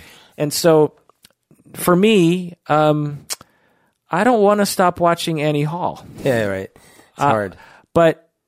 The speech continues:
Speaker 1: uh, at the same time, I condemn everything he's done.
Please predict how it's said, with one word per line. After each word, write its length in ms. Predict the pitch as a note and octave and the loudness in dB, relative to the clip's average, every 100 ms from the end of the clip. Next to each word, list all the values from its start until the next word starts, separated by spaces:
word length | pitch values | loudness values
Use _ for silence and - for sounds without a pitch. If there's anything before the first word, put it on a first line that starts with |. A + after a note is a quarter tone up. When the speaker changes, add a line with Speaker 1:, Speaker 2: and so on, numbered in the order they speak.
| _ _ _ | _ _ _
Speaker 1:
uh, 320 | D#3+ D#3+ D#3 D3+ | -2 0 0 0
at 100 | D#3+ | -2
the 80 | D#3 | -2
same 260 | - F3+ | 0 0
time, 400 | D#3 G3 G3 D#3+ | 0 2 2 2
I 80 | D3 | 0
condemn 480 | C#3+ D3 C3 C#3 C#3+ | -2 -4 0 2 4
everything 520 | C#3 C3+ C3 C3+ B2+ | 4 2 0 -2 -4
he's 240 | A#2+ A#2 A2 | -4 -6 -6
done. 260 | D#3 C3+ | -6 -6